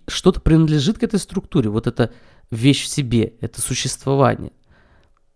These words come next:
Ну, когда говорят "бытие" или "существование", это имеют в виду, когда, что эта вещь, она находится, принадлежит в этой структуре.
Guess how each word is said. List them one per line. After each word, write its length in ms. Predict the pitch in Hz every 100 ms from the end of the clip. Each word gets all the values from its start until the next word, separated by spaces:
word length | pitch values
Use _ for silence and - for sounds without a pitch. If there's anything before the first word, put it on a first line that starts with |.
| _ -
Ну, 340 | 127 156 160
когда 220 | 151 143
говорят 260 | 131 151 127
"бытие" 500 | 107 - 147 131 165
или 100 | 113
"существование", 640 | - 120 - 139 170 120
это 220 | 147 165 165
имеют 300 | 208 170 -
в 20 |
виду, 200 | 151 165
когда, 360 | 110 107 117 - - _ -
что 440 | - 131 127 110
эта 160 | 127 127
вещь, 460 | 104 127 247 - -
она 320 | 123 180 - _ _
находится, 640 | 143 151 - 196 196 147 -
принадлежит 640 | - 165 147 147 131 185
в 40 |
этой 180 | - 143
структуре. 680 | 139 - 143 - 147 107